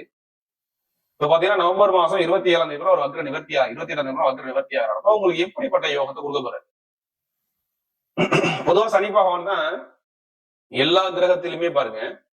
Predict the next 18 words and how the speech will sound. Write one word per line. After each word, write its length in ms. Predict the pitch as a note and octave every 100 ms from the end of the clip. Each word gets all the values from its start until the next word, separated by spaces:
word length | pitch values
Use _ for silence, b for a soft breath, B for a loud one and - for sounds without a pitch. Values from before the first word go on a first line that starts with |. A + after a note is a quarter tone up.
| _ _ _ -
ஒரு 140 | C#3+
ராசியில 400 | C#3+ D#3+ F#3+ G#3
ரெண்டரை 300 | F3 D#3 D#3+
வருஷம் 260 | D#3 - F#3
இருக்காருன்னா 320 | E3 D#3 D3+ D#3
அவர் 160 | C3
மட்டும்தான், 300 | C3+ - -
வேற 100 | A#2
எந்த 180 | A#2+ D3
கிரகமும் 340 | C#3 C3 C#3 B2+
இருக்காது. 280 | A#2 B2+ - _ _ _ _ _ _
அந்த 120 | A#2+ A#2+
கிரகம் 220 | C3 D3+
பாத்தீங்கன்னா 260 | C#3 D3 B2+
ஒரு 60 |
வருஷம், 300 | B2+ B2 C#3
ஒன்றரை 220 | B2+ A#2+ B2+
வருஷம், 320 | A#2 - C3+